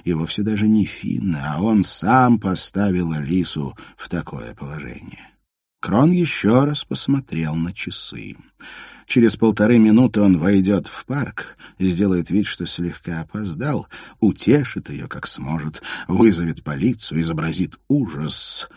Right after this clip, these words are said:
Маленькая поправка, ему вряд ли придется что-то изображать. Он даст полиции объяснение, которое на девяносто процентов будет соответствовать действительности,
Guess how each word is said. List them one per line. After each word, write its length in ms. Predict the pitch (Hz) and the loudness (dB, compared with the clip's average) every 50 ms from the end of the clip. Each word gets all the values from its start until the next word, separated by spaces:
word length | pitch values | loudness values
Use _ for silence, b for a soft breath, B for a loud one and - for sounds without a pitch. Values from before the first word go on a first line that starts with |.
| b b b b _ _ | b b b b _ _
Маленькая 520 | - 78 80 80 78 76 82 82 98 107 113 | -16 -12 -10 -8 -8 -6 -8 -6 -6 -6 -6
поправка, 520 | - 143 135 - 67 64 64 - - 82 | -6 -6 -8 -8 -10 -10 -10 -10 -6 0
ему 160 | 90 110 131 | 2 2 2
вряд 400 | 131 117 - 80 82 76 - - _ - | 2 2 -2 -2 -2 -4 -6 -8 _ -14
ли 140 | - 64 - | -12 -12 -12
придется 640 | - - - - 60 64 73 82 95 - - - - | -12 -12 -14 -12 -10 -8 -8 -8 -8 -8 -8 -8 -6
что-то 560 | - - - - 76 67 - _ - 85 - - | -8 -8 -10 -10 -12 -14 -14 _ -12 -12 -10 -8
изображать. 1120 | 82 82 82 78 78 80 78 80 80 82 76 - - - - - _ - - - - - _ _ _ _ _ _ _ _ _ - | -8 -8 -8 -8 -8 -8 -8 -8 -10 -10 -12 -12 -14 -14 -14 -16 _ -14 -12 -12 -12 -14 _ _ _ _ _ _ _ _ _ 2
Он 180 | 196 214 220 202 | 6 8 8 8
даст 240 | 190 190 190 - - | 8 6 4 2 2
полиции 440 | - 143 131 143 165 156 - 151 151 | 2 4 6 6 4 4 4 2 4
объяснение, 760 | 123 117 117 101 - - 101 101 104 101 101 107 104 104 98 | 6 6 6 6 6 6 6 6 8 8 8 6 6 6 4
которое 380 | - 98 95 98 101 101 95 | 2 0 0 2 2 4 4
на 100 | 95 95 | 4 4
девяносто 480 | 90 90 95 87 78 78 82 - - 76 | 4 4 4 2 2 0 -2 -4 -6 -10
процентов 580 | 71 - 67 - - 76 113 143 156 190 185 - | -10 -10 -10 -8 -4 -2 -2 -2 0 -2 -2 0
будет 300 | 101 117 120 147 165 - | 0 -2 -2 -2 -4 -6
соответствовать 680 | - 131 101 - - 78 85 78 - - 98 98 92 | -4 -4 -4 -4 -4 -4 -4 -4 -2 0 2 2 4
действительности, 960 | 90 98 90 - - 80 87 92 92 98 95 98 101 - - - 107 101 98 | 4 2 0 0 2 2 2 2 2 2 2 2 2 2 2 2 2 2 2